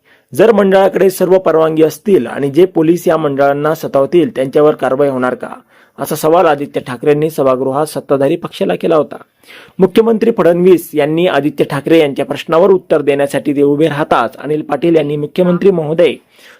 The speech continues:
तुमच्याकडून इतकं चांगलं काम होतं, पण त्या सकाळच्या दहाच्या भोंग्याची देखील माझी तक्रार आहे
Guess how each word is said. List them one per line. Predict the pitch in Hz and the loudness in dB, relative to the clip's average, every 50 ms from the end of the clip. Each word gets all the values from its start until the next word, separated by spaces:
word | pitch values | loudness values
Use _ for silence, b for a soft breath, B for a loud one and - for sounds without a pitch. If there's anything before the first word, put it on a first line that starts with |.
| b b _ | b b _
तुमच्याकडून | 180 170 160 - 226 185 202 208 226 208 | 0 2 2 2 2 2 2 2 2 2
इतकं | 202 196 - 220 | 0 0 0 -2
चांगलं | 202 - 175 156 160 165 165 | 0 0 -2 0 0 -2 0
काम | - 180 180 180 | 0 0 0 0
होतं, | 170 175 175 - 170 127 - 151 _ _ | -2 -2 0 2 2 2 0 -4 _ _
पण | 139 139 135 | -8 -8 -4
त्या | 117 160 165 180 | -2 0 0 0
सकाळच्या | 175 - 147 - 147 143 139 165 160 | -2 -6 -4 -2 -2 -2 0 -2 -2
दहाच्या | 147 143 139 135 135 - 139 | -2 -2 -2 -2 0 -2 0
भोंग्याची | 139 139 131 131 135 131 - 151 | 0 0 -2 -2 -4 -4 -2 0
देखील | 143 139 127 - 165 156 - | 0 0 0 0 -4 -4 -2
माझी | - 151 139 135 143 | -2 -2 0 -2 -2
तक्रार | 131 - 131 - - 151 160 | -2 -4 -4 -2 -2 -2 0
आहे | 175 175 175 180 - | 0 -2 -2 -4 -6